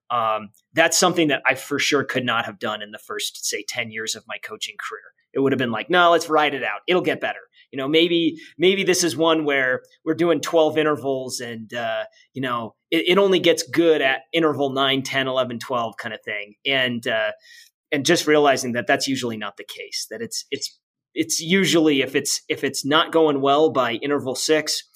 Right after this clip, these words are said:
it's probably not gonna be going out well by interval twelve. So just having that flexibility and, and almost a little bit too, the confidence that you can rework it and have it be good, um,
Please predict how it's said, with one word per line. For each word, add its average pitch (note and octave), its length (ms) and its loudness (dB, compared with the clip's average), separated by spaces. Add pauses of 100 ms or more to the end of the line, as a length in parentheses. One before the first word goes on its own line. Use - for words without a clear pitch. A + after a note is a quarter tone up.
(240)
it's - 180 -14
probably D3+ 280 2
not C3+ 180 0
gonna C#3 100 2
be B2 100 0
going B2+ 260 -2
out B2 120 -2
well A#2+ 220 0
by A2+ 160 -4
interval A2 380 -10
twelve. - 340 -10 (140)
So G#2+ 300 -4 (460)
just - 240 -4
having D3+ 340 2
that B2+ 260 -2 (340)
flexibility D3+ 1080 2
and, A#2+ 340 -6 (240)
and F#3+ 140 2
almost A3 500 2
a E3+ 60 0
little F3+ 240 4
bit C#3 220 0
too, E3 340 0
the C3+ 140 -2
confidence E3+ 800 -2
that B2+ 420 2
you D3 160 -2
can D#3 400 2
rework B2+ 560 0
it A2 200 -2 (280)
and B2 100 -2
have B2 220 2
it B2 100 -2
be A#2 160 -2
good, A2+ 380 -2 (380)
um, G#2+ 380 -2